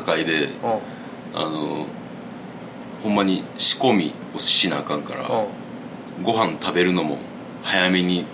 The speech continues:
Speaker 1: 食べ始めんねんけど、
Speaker 2: おう。おう。
Speaker 1: やっぱりまあ、あの、ありがたいことにお客さんは来てくれるわけよ。
Speaker 2: おう。
Speaker 1: その辺の兼ね合いですっごい、あの、なんつうやろ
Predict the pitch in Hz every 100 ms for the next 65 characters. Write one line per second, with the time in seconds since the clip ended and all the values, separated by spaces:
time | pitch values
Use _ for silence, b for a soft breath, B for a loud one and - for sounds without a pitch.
0 | - 117 98 82 82 85 82 76 - 73
1 | 71 71 117 101 - B B B B -
2 | 113 107 104 90 87 76 - - - -
3 | 78 78 78 78 98 101 98 90 76 -
4 | 76 76 - - 104 - 113 107 101 -
5 | - 101 101 92 90 - - 127 131 123
6 | 113 98 - - - - - - 101 95
7 | 101 98 95 90 - 95 98 95 95 92
8 | 101 87 73 - - - - - - 127
9 | 127 95 85 82 76 73 B B B B
10 | - 82 80 76